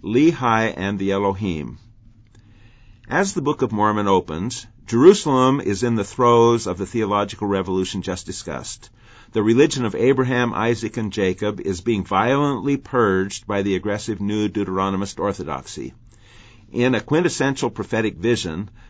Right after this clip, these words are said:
Lehi is called to join the losing side, to defend the old theology being suppressed. Heeding the call to be a visionary man and speak prophetically, he boldly declares that Jerusalem has abandoned true faith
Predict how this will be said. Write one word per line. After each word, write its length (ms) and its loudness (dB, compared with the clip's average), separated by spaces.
Lehi 440 0
is 120 -2
called 380 0
to 100 -6
join 320 0
the 80 -2
losing 460 0
side, 560 -4
to 80 -2
defend 460 0
the 100 0
old 300 4
theology 580 -2
being 260 -2
suppressed. 760 -8
Heeding 400 2
the 80 -2
call 320 4
to 100 -4
be 140 -2
a 60 0
visionary 480 -2
man 360 0
and 120 -6
speak 300 -6
prophetically, 760 -6
he 140 -2
boldly 480 2
declares 580 -2
that 140 -6
Jerusalem 680 0
has 240 -6
abandoned 640 -2
true 200 0
faith 520 -4